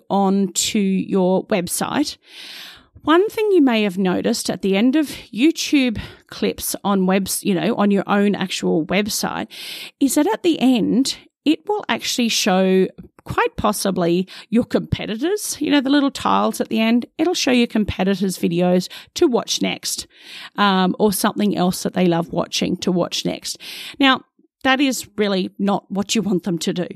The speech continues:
You want to have control over when your video finishes on your, on your website. You want people to, you can have a call to action at the end,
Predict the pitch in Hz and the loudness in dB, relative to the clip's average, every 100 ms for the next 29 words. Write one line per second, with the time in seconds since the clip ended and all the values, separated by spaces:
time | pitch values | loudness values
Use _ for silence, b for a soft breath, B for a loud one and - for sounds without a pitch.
0 | B B - 226 240 311 330 370 359 - | B B -2 2 4 4 4 0 -2 -2
1 | 370 320 - 185 185 196 - 202 202 185 | 0 0 0 2 2 0 0 0 2 0
2 | 196 - 196 247 294 214 226 240 208 196 | -2 -2 2 4 4 2 0 2 2 0
3 | 190 226 262 339 208 190 190 180 165 - | 0 0 2 2 -2 -2 0 0 -2 -4
4 | 190 185 165 262 - - - - B B | -2 0 2 0 -2 -4 -4 -8 B B
5 | B B B - 311 466 466 - 240 226 | B B B 0 2 2 -2 -4 -4 -2
6 | 226 202 190 - 208 185 180 180 180 - | -2 -2 -4 -4 0 2 2 2 2 0
7 | - 185 175 185 - 262 294 - 196 190 | -2 -2 -2 -4 0 2 2 2 -2 -2
8 | - 196 - 196 170 170 185 | -2 -2 -2 -2 -2 -2 -4